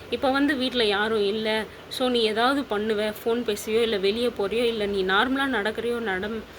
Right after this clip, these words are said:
ஆ, ஏதாவது பண்ண போனேன்னா கண்டிப்பா நீ மாட்டிக்குவ. வீட்ல இருக்கா, எல்லா, யாரும் இல்லாம இருக்காங்க,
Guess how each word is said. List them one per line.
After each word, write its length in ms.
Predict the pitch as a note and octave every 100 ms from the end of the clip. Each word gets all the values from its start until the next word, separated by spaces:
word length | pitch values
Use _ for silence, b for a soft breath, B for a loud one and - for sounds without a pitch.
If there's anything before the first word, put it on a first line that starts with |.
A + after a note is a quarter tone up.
| B B
ஆ, 100 | G3+
ஏதாவது 420 | G3+ G3+ B3 D#4
பண்ண 260 | - G#3 A3+
போனேன்னா 480 | A#3+ G#3+ G3+ G3 C4
கண்டிப்பா 400 | A#3 A3+ B3+ C4
நீ 80 | A3+
மாட்டிக்குவ. 580 | G3 F3+ A3 G3+ G3+
வீட்ல 280 | F#3+ B3 A#3
இருக்கா, 420 | G#3 G#3+ B3 A#3+
எல்லா, 360 | G#3 G3 G#3 A3+
யாரும் 340 | G#3+ G3 B3 C4+
இல்லாம 360 | A3 G#3+ A#3
இருக்காங்க, 520 | G#3 G3+ G3+ F#3 G3